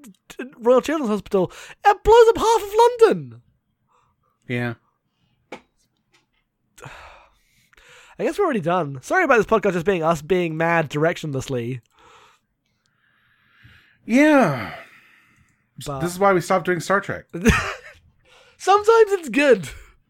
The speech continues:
Speaker 2: I know, but we never covered
Speaker 1: We don't
Speaker 2: those.
Speaker 1: cover
Speaker 2: We only
Speaker 1: those.
Speaker 2: cover the bad
Speaker 1: <laughs>
Speaker 2: ones.
Speaker 1: That's true. The episode we were going to watch before we stopped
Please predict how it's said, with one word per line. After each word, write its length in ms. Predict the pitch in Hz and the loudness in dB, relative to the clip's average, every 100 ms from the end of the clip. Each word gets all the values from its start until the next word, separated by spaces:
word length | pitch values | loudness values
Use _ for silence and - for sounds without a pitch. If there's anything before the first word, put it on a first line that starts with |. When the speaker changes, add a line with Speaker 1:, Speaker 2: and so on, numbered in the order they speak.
| _ _ _ _ _ | _ _ _ _ _
Speaker 2:
I 140 | 113 143 | -4 -2
know, 300 | 127 123 123 | -2 -4 -6
but 220 | 113 104 | -6 -6
we 140 | 120 135 | -2 0
never 200 | 147 151 | 0 0
covered 260 | - 160 | 0 0
Speaker 1:
We 60 | 214 | 4
don't 180 | 254 262 | 4 4
Speaker 2:
those. 80 | 269 | 4
Speaker 1:
cover 200 | 320 262 | 6 6
Speaker 2:
We 100 | 226 | 4
only 120 | 233 | 4
Speaker 1:
those. 140 | 147 | 4
Speaker 2:
cover 60 | 143 | 4
the 60 | - | 8
bad 480 | 170 - 180 233 | 6 8 4 4
Speaker 1:
<laughs> 0 | |
Speaker 2:
ones. 520 | 320 330 - 269 262 285 277 - _ _ - - 240 269 - - - _ _ _ _ _ - | 4 0 -2 -6 -8 -10 -14 -16 _ _ -20 -18 -14 -14 -16 -20 -20 _ _ _ _ _ -10
Speaker 1:
That's 160 | 185 | -10
true. 180 | - 226 - - | -4 -4 -4 -8
The 140 | 233 | 2
episode 360 | 262 269 277 247 | 2 2 -2 0
we 100 | 240 | -2
were 360 | 196 294 320 262 | -2 4 4 4
going 280 | 202 165 | 0 -2
to 100 | 147 | -4
watch 300 | 160 160 - | -4 -4 -6
before 300 | 170 143 214 | -12 -2 0
we 100 | 202 | 0
stopped 380 | 180 - 202 - | -2 -2 -2 -2